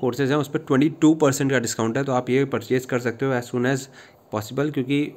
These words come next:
फर्स्ट और थर्ड जनवरी के बीच में ही आपको ये ट्वेंटी टू परसेंट का discount मिलेगा। Otherwise फिर आपके price, जो prices हैं वो बढ़ जाएंगे, ऐसे जैसे कि आपको आगे video में बताऊंगा अभी मैं क्या है, कितने prices बढ़ रहे हैं, ठीक है। तो if you want to purchase the course, you can just purchase it। You will get twenty-two percent discount from January first to January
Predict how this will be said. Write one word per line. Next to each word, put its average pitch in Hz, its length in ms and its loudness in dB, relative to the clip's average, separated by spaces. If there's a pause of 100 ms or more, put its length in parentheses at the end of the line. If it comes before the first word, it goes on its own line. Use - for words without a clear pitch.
(160)
फर्स्ट 139 260 -2
और 147 60 2
थर्ड 135 240 0
जनवरी 131 280 2
के 139 80 0
बीच 123 280 -2
में 139 80 0
ही 135 40 2
आपको 120 260 -2
ये 135 60 2
ट्वेंटी 120 220 -2
टू 127 140 -2
परसेंट 120 300 0
का 123 60 0
discount 120 340 0
मिलेगा। 120 320 -2
Otherwise 123 360 2
फिर 131 100 -2
आपके - 560 -4
price, 113 300 0 (100)
जो 117 200 2
prices 113 380 0
हैं 127 80 2
वो 127 140 0
बढ़ 110 180 2
जाएंगे, 120 400 0 (300)
ऐसे 104 300 -4
जैसे 107 260 -6
कि 123 60 0
आपको 107 220 -2
आगे 113 200 0
video 110 240 0
में 110 120 -2
बताऊंगा 113 320 0
अभी 113 100 -2
मैं 117 180 -2
क्या 107 140 -4
है, 113 120 -4
कितने 113 220 -6
prices 110 300 -4
बढ़ 107 160 -2
रहे 107 120 -4
हैं, 120 80 -8
ठीक 160 100 -2
है। 147 80 -2 (440)
तो 135 220 4
if 135 100 0
you 156 100 6
want 151 140 8
to 156 80 -2
purchase 143 280 4
the 139 160 2
course, 170 260 2
you 135 100 0
can 135 160 2
just 135 180 -4
purchase 143 400 2
it। 170 120 -4
You 123 200 0
will 127 100 0
get 135 220 0
twenty-two 151 340 2
percent 135 280 0
discount 127 360 -2
from 127 180 2
January 147 360 2
first 131 220 0
to 139 120 0
January 123 280 0